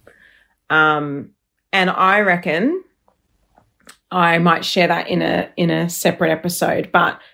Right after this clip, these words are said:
essentially, yeah, I might do that actually. I'm, I'm thinking on my feet, everybody.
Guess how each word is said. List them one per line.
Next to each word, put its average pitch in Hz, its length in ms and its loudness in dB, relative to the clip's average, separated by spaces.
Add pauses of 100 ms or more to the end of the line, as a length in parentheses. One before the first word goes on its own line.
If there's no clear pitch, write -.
(120)
essentially, 220 1000 0 (1700)
yeah, 180 280 4
I 185 80 0
might 208 180 2
do 170 160 -2
that 139 180 0
actually. 160 400 -8
I'm, 302 200 -2
I'm 277 180 0
thinking 392 340 0
on 359 160 2
my 302 80 2
feet, 359 380 0
everybody. 262 720 2